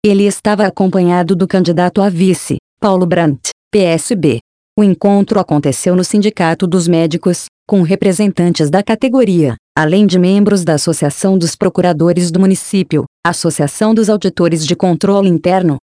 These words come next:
Sindicato dos Engenheiros, Sindicato dos Farmacêuticos e Sindicato dos Auditores Fiscais. Esta foi a terceira reunião com servidores públicos municipais. Gabriel já se sentou com representantes da saúde,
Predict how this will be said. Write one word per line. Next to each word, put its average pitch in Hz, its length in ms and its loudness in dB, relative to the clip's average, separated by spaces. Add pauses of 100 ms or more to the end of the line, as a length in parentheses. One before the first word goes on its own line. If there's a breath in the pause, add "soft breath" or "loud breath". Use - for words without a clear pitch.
(160)
Sindicato 190 680 0
dos 170 200 -2
Engenheiros, 185 720 2 (240)
Sindicato 190 640 -2
dos 180 180 0
Farmacêuticos 196 840 -2
e 185 40 -2
Sindicato 190 640 -2
dos 180 220 0
Auditores 190 680 0
Fiscais. 127 720 -4 (400)
Esta 208 340 0
foi 175 160 -2
a 156 80 0
terceira 175 480 0
reunião 185 480 0
com 190 140 0
servidores 175 720 0
públicos 170 480 -2
municipais. 151 800 -2 (420)
Gabriel 185 540 2
já 175 180 0
se 165 140 -2
sentou 196 380 0
com 175 160 -2
representantes 175 1000 0
da 170 140 -2
saúde, 185 600 0